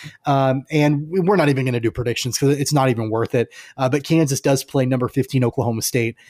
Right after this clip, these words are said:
uh, on Saturday. So, uh, take that for, for what you will. Um, I'm sure, uh, I'll, I might have it on. I don't know. Probably won't be paying a whole lot of attention.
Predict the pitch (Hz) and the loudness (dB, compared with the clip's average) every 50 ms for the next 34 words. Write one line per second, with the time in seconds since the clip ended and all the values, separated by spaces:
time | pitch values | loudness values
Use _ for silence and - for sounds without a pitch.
0 | - - _ _ - - 117 117 113 113 - 120 117 113 95 - - 117 110 107 | -20 -20 _ _ -6 -2 0 2 2 0 0 -2 -2 -2 -2 -2 0 0 0 0
1 | 107 101 107 107 - - - 131 117 110 98 - _ _ _ _ - 127 117 113 | -2 -4 -4 -2 0 0 2 2 2 0 -2 -8 _ _ _ _ -4 -2 -2 -2
2 | 113 - 156 139 - 147 139 131 - 139 127 123 120 117 113 - 143 131 123 139 | 0 0 0 0 2 0 0 0 2 2 2 2 0 -2 -2 -2 0 2 2 2
3 | 131 - 139 113 131 135 139 151 160 - - _ _ _ _ - 127 120 113 113 | 2 2 2 2 4 4 2 2 0 -2 -8 _ _ _ _ -8 -6 -4 -4 -4
4 | 113 117 120 120 110 - - 139 127 127 127 127 107 - _ _ - 113 113 117 | -4 -6 -6 -6 -6 -4 -2 0 2 2 2 0 -2 -4 _ _ -12 -10 -10 -8
5 | 113 120 117 120 113 110 120 120 120 123 117 113 131 123 120 120 127 143 151 160 | -6 -4 -2 -2 -2 -2 -2 0 0 0 0 0 0 0 2 2 2 2 0 -2
6 | 147 - 117 123 117 117 120 131 139 139 - - 120 123 127 123 127 120 127 - | -4 -6 -4 -2 -2 0 2 2 0 0 0 0 0 0 0 0 -2 -4 -4 -2
7 | 143 127 120 123 131 131 131 123 120 120 - - 135 127 - 143 131 123 | -2 -2 0 0 0 2 0 0 0 -2 -2 -2 -2 -2 0 -2 -2 -2